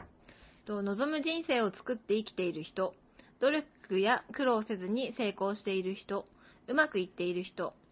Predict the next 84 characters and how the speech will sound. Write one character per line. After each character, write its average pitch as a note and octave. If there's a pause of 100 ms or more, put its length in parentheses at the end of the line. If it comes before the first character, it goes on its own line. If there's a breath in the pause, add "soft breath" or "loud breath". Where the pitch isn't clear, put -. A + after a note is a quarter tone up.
(240 soft breath)
ふ C#4
わ D#4
ふ D4+
わ G#3
し -
て G3+
る A3+
よ A#3+
う A3
に F#3+
見 F#3+
え F#3
て E3+
も、 G#3 (180)
お G#3+
花 C4
畑 B3+
の F#3
よ F#3
う -
に F#3
見 F#3+
え F#3
て C#3+
も、 F#3+ (420 soft breath)
ぐ C#4
う C#4
た G#3
ら E3
し -
て B3+
生 A3
き -
て G3+
い F#3+
る F3+
よ F3+
う F3+
に F3+
見 F#3+
え F#3
て D#3+
も、 A3 (420 soft breath)
人 C#4
生 G#3
が A3+
う A3+
ま A#3+
く E3
い D3
き、 - (260)
ど C4+
ん D4
ど A#3
ん G3
栄 G3 (280)
え A#3+
て F#3
い F3
る F3
人 F#3+
た F3+
ち F3
が E3
い D3+
る F#3+
一 G#3 (120)
方、 G3 (580 soft breath)
頑 B3+
張 C#4
っ -
て G#3+
い A3
る G#3+
の G3
に、 C4+ (280)
努 A3+
力 A#3+
し -
て G3+
い F#3+
る G3
の E3+
に、 F#3+